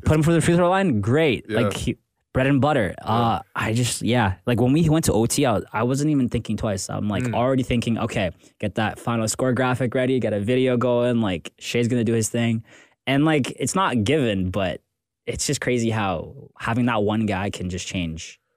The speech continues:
Speaker 2: Yeah.
Speaker 1: so much. Yeah.
Speaker 2: I was, um, I was listening to, uh, Mike, Mike Bartlett, the C E O, um, on, I believe, the morning show.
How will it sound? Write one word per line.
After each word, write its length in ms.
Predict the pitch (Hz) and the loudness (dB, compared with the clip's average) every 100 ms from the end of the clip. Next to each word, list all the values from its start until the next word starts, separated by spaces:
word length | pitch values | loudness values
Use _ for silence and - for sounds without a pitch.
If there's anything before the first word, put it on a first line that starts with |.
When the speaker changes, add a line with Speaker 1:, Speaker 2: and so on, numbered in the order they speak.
| - | -10
Speaker 2:
Yeah. 140 | 101 | -6
Speaker 1:
so 180 | 90 104 | -2 -2
much. 300 | 95 80 - | -2 -4 -4
Yeah. 220 | 101 82 - _ _ - | -2 -4 -8 _ _ -6
Speaker 2:
I 80 | |
was, 200 | 123 139 | -2 -2
um, 460 | 131 113 101 92 90 | 0 0 0 -4 -4
I 60 | 98 | -4
was 160 | 107 | -2
listening 300 | 117 113 113 | -2 -2 -2
to, 540 | 104 95 90 82 80 82 _ _ _ _ - | -2 -2 -2 -4 -6 -12 _ _ _ _ -10
uh, 400 | 85 87 85 82 - _ - | -6 -4 -4 -6 -10 _ -10
Mike, 300 | 101 92 90 | -6 -4 -4
Mike 160 | 90 | -6
Bartlett, 340 | 92 90 87 87 | -4 -4 -4 -6
the 60 | |
C 220 | 87 90 | -6 -4
E 40 | 85 | -4
O, 300 | 82 80 - - | -4 -6 -12 -10
um, 380 | 85 82 80 - | -8 -6 -8 -8
on, 600 | 82 82 82 82 82 90 _ _ _ | -8 -6 -8 -8 -12 -14 _ _ _
I 100 | - | -20
believe, 520 | 90 95 98 120 147 123 | -12 -8 -4 -2 -2 -2
the 80 | |
morning 460 | 98 98 101 95 87 | -2 -2 -2 -2 -4
show. 480 | - 69 71 69 | -6 -8 -8 -10